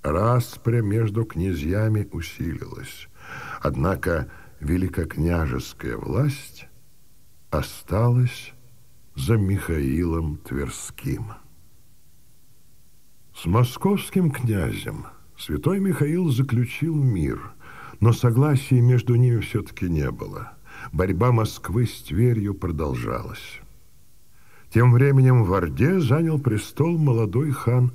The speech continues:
Узбек. Святой Михаил должен был опять отправиться на поклон к новому хану, чтобы получить от него новый ярлык на великое княжение.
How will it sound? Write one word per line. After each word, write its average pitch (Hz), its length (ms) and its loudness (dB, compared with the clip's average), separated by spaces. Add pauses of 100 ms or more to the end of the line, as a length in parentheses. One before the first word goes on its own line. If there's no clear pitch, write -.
Узбек. 104 760 -4 (680)
Святой 110 420 2
Михаил 113 440 2
должен 107 480 0
был 107 140 0
опять 123 400 2
отправиться 73 720 -2
на 73 100 0
поклон 76 640 -2
к - 60 -6
новому 76 580 0
хану, 60 560 -4 (320)
чтобы 65 580 -4 (220)
получить 95 520 0
от - 140 -6
него 85 240 2
новый 82 560 2
ярлык 71 560 -2 (220)
на 95 120 0
великое 80 520 0
княжение. 58 720 -4